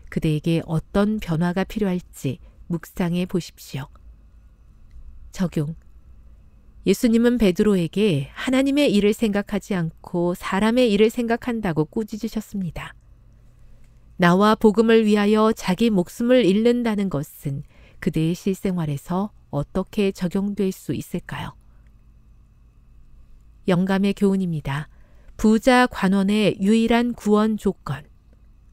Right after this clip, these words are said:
그리스도께서는 그 관원으로 하여금 그가 그리스도인의 품성을 완성시킬 수 있는 곳에 처하게 할 수 있는 유일한 조건을 말씀하셨다.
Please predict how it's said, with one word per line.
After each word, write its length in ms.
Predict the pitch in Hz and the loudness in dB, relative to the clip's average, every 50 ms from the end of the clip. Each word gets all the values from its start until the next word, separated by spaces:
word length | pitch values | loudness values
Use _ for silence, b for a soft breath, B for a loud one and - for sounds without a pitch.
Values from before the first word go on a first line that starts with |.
| _ - - - _ - - - - - - - - - - - - - - - - | _ -20 -20 -20 _ -20 -20 -20 -20 -20 -20 -20 -20 -20 -20 -20 -20 -20 -20 -18 -2
그리스도께서는 880 | - 233 220 233 247 - 269 254 - 262 254 - 254 247 262 277 285 277 | 2 6 6 6 6 4 2 2 2 2 2 2 2 4 4 2 2 0
그 260 | - - 247 262 269 - | 2 6 6 6 6 4
관원으로 500 | - - 180 185 214 226 240 240 247 240 | 2 -2 0 2 2 2 2 2 2 2
하여금 560 | 226 208 185 170 - - 160 147 139 139 143 - b b b b b b | 2 2 0 -2 -2 -4 -6 -4 -4 -4 -8 -10 b b b b b b
그가 220 | - 175 165 165 | -6 -2 -2 -2
그리스도인의 720 | - - 185 190 202 208 - - - 214 208 208 214 226 226 | 0 0 0 2 2 0 0 0 0 2 2 2 0 0 -2
품성을 520 | - - 254 247 240 - 262 240 240 247 | -2 -4 -4 -4 -4 -4 -2 0 2 2
완성시킬 840 | 226 165 147 156 175 190 - 247 247 247 - - - - - 233 226 | 2 2 2 0 0 0 0 -2 -2 0 -2 -4 -6 -2 0 0 0
수 180 | - - - 240 | -2 -2 -2 -2
있는 360 | 202 170 160 180 208 220 233 | 0 2 2 2 2 0 2
곳에 380 | 226 226 226 - - 233 226 226 | 2 2 0 2 4 2 2 2
처하게 480 | - - - 240 226 220 214 - 233 | 0 -4 -4 -2 -2 -2 -2 -2 -2
할 140 | 214 208 202 | 0 0 -2
수 160 | - - - | -4 -4 -4
있는 380 | 180 151 151 175 214 240 208 131 b b b b b b | -4 -2 -2 -2 -2 -2 -2 -4 b b b b b b
유일한 460 | 190 196 226 240 254 262 262 269 262 | 2 4 6 4 4 4 2 0 2
조건을 640 | - 226 190 - - 208 196 180 180 185 185 180 165 | 2 0 0 0 -2 -2 0 0 2 0 0 0 0
말씀하셨다. 920 | 139 135 139 151 - - 202 190 202 - - - - - - - - - | -2 -4 -6 -6 -8 -6 -6 -4 -4 -6 -8 -12 -10 -12 -14 -14 -14 -16